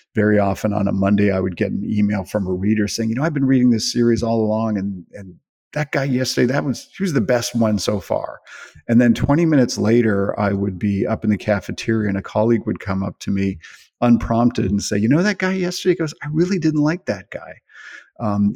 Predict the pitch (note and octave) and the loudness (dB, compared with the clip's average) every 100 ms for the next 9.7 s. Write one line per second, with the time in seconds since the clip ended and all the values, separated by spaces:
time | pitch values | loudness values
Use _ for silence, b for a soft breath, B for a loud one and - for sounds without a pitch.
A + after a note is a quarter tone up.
0 | - B2+ A2+ - - A2+ C3+ F3+ G#3 C#3+ | -2 0 0 0 2 4 4 2 2 2
1 | B2+ A#2 A#2 A2+ A2+ A2+ B2 A#2 C#3+ A#2+ | 0 0 -2 2 2 4 4 4 2 2
2 | G#2+ G2 - A2+ G#2+ G#2 - G#2 G#2 - | 0 0 2 2 4 2 -2 -6 -8 -4
3 | - A#2 A2+ - A2+ G#2 G#2 B B B | 2 4 2 0 0 2 0 B B B
4 | B B _ _ - G#2 D#3 F#3+ G2+ F#2+ | B B _ _ -6 2 2 2 0 -2
5 | F#2 - A2 G#2 - G2+ C3 B2 C3+ D#3 | -4 -4 -2 -2 -6 2 4 4 2 2
6 | C#3+ - B2 A2+ G#2 F2+ A2 A#2 A2+ - | -2 0 2 2 0 2 4 4 2 0
7 | A2+ - A#2 G#2+ G2+ A2+ A#2 G2+ F#2+ - | -4 0 0 2 2 4 2 0 -4 -4
8 | A2 B2 A#2 A2+ G#2 A2 A2 G#2 A#2 D3 | 0 2 2 2 0 -2 -4 0 2 2
9 | C3+ - F2+ - - - | 0 -4 -8 -10 -12 -10